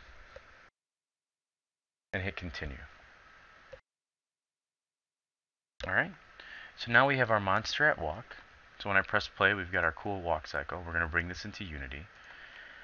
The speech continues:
Let's take a look. Um, you know, we're at eight minutes. I'm gonna take the last two minutes to create a really quick idle. So I'm just gonna go to File, Open Scene,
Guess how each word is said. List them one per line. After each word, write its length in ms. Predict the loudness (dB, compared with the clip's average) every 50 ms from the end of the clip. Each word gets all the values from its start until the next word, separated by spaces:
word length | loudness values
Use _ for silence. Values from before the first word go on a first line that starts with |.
| -16 -6 -2
Let's 200 | 0 0 0 0
take 200 | -2 -2 0 0
a 60 | -2
look. 400 | 0 2 2 2 2 0 -2 -8 -14 -16 -18 -18 -12 -8
Um, 420 | -4 -4 -4 -4 -4 -6 -10 -12 -14 -16 -20 -20 -20 -20 -20 -20 -20 -20 -20 -20 -20 _ _ _ _ _ _ _ _ _ _ -16 -16 -14 -16 -18 -16 -10 -6
you 160 | -2 0 2
know, 100 | 2 2
we're 220 | 4 6 8 8
at 160 | 10 8 6 4 0
eight 180 | -4 -4 -2
minutes. 340 | -2 -4 -4 -4 -4 -6 -6 -4
I'm 80 | -2 -2
gonna 140 | 0 0 -2
take 240 | 0 2 2 2 2
the 180 | 2 -4 -4 2 8
last 300 | 10 10 10 10 6 -6
two 80 | -6
minutes 220 | -4 -4 -6 -6 -6
to 100 | -4 -2
create 260 | 2 4 4 4 4
a 20 |
really 240 | 4 2 2 0 0
quick 300 | 0 2 0 0 0 2 2
idle. 280 | 2 2 2 0 -6 -6
So 160 | -4 -2 -2
I'm 60 | 0
just 160 | 0 2 4
gonna 120 | 4 4 6
go 120 | 4 2
to 80 | 0 2
File, 360 | 6 8 10 10 10 10 8 4
Open 280 | -2 -4 -4 -6 -8
Scene, 380 | -6 -6 -6 -6 -6 -8 -10